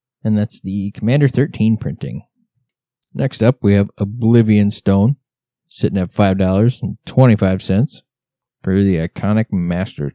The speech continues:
print. Next up, we have Vendilion Clique,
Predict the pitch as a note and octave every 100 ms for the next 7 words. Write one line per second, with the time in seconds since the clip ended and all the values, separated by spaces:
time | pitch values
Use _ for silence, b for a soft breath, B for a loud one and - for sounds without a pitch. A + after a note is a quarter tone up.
0 | - - - - - _ _ _ _ _
1 | _ _ _ _ _ A2 A2 G#2 - -
2 | B2 - - A2 G2 G#2 G2+ F#2 G#2 E3
3 | C#3+ A2 A2 A#2 C3+ -